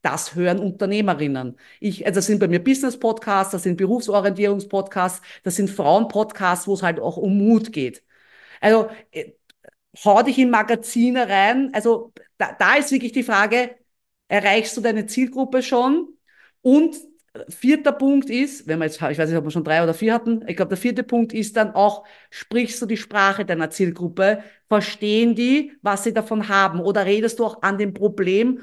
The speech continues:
oder an dem Ziel, äh, vorbei? Weil ich weiß eh, wir alle haben leibernde Produkte.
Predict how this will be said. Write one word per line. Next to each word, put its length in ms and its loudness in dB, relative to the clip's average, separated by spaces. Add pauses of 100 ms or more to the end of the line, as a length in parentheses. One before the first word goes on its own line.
(200)
oder 280 2
an 120 0
dem 220 -2
Ziel, 640 0 (260)
äh, 180 2
vorbei? 640 2 (420)
Weil 280 4
ich 180 -4
weiß 240 2
eh, 160 0
wir 180 2
alle 240 2
haben 160 0
leibernde 440 -2
Produkte. 640 -2